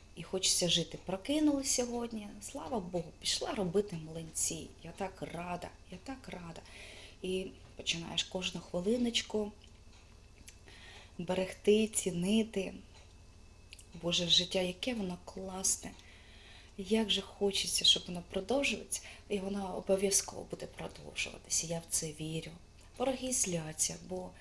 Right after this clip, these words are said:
е, вирішили ж все-таки розрішити бити воєнні об'єкти вглуб Росії, і вони зл-, зляться, що, е, дозволили. Але якщо б раніше це дозволили,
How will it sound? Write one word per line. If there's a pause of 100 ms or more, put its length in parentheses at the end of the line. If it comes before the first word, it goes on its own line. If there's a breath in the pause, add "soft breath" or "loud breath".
(240 loud breath)
е, (180)
вирішили
ж (440 loud breath)
все-таки (140)
розрішити
бити (380 loud breath)
воєнні
об'єкти
вглуб
Росії, (240 loud breath)
і
вони
зл-,
зляться,
що, (140)
е, (140)
дозволили. (580 loud breath)
Але
якщо
б
раніше
це
дозволили,